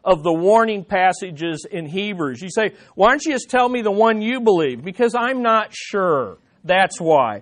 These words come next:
And so the best thing to do was to tell you, "Here's the options."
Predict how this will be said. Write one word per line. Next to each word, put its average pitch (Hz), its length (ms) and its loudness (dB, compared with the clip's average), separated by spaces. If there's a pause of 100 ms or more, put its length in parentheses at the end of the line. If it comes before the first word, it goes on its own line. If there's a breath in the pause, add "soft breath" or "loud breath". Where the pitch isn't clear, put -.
(340 soft breath)
And 185 160 0
so 233 200 8
the 214 100 6
best 277 380 2
thing 240 280 4
to 208 60 -8
do 254 280 0
was 208 280 4
to 190 80 0
tell 233 260 6
you, 226 200 -2
"Here's 220 340 -2
the 262 180 0
options." 269 800 4